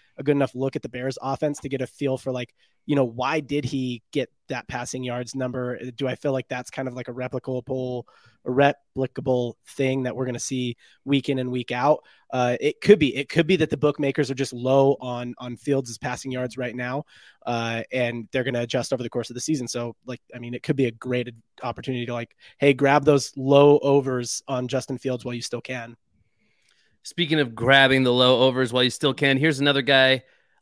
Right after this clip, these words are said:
Speaker 2: uh, admittedly with quite a bit higher over, uh, but I'm gonna call
Speaker 1: Yeah.
Speaker 2: for it here again. Another one from Prize Picks. I'm taking Brock Purdy with the over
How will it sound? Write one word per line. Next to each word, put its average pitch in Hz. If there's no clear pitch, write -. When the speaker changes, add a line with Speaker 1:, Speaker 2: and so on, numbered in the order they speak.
Speaker 2:
uh, 104
admittedly 147
with 104
quite 147
a 143
bit 135
higher 135
over, 110
uh, 110
but 127
I'm 170
gonna 175
call 139
Speaker 1:
Yeah. 117
Speaker 2:
for 127
it 120
here 127
again. 120
Another 147
one 156
from 131
Prize 135
Picks. 131
I'm 156
taking 277
Brock 143
Purdy 143
with 117
the -
over 127